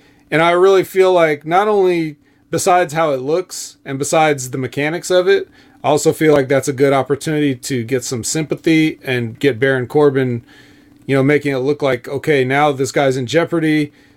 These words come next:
You know, Melo's in trouble. Trick can't do anything with it, or he's gonna get disqualified. So he just has to stand there and watch. I feel like they could have told a story that way, and then,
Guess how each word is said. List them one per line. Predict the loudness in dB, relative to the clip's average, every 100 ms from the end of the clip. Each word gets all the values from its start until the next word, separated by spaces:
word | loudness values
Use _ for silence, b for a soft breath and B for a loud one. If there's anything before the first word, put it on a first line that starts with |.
| b -8
You | -2
know, | 0
Melo's | 2 4 4 2
in | 0
trouble. | 2 4 4 2 0
Trick | 2 2 2
can't | -6 -2
do | -2 0
anything | 0 2 2 2
with | 2 2 0
it, | -2 -2
or | 0 2
he's | 0 0
gonna | -2
get | -2 -6
disqualified. | -2 0 2 2 0 2 2 0
So | 0 -2 -2 B B B
he | -4
just | 0 0
has | 0
to | -4
stand | -6 -4 -4
there | -4 -8
and | -4
watch. | 0 2 0 -4
I | -4
feel | 0 2
like | 2 -2
they | -4
could | -6 -4
have |
told | -2 -2
a | -2
story | -2 2 2
that | 2 0 2
way, | 2 2 2
and | 0
then, | -2 -4